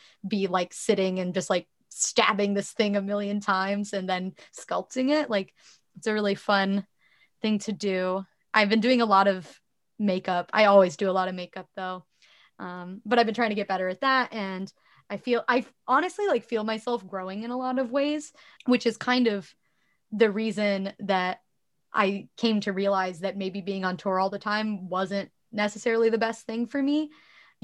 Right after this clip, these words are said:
because, like, I am enjoying growing so much. And I feel like I might have kind of stunted myself by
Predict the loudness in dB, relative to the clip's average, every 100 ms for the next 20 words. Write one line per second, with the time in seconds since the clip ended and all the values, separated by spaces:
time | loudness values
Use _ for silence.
0 | -6 0 2 2 4 4 4 2 0 -2
1 | -2 -2 -2 -2 -6 -12 -12 -6 -4 -4
2 | -8 -10 -6 -6 -4 -6 0 0 0 -2
3 | 0 -2 -2 -4 -4 -6 _ -20 -20 _
4 | -2 0 0 -4 0 2 2 0 -2 -10
5 | -4 -4 -4 -8 -4 0 0 -4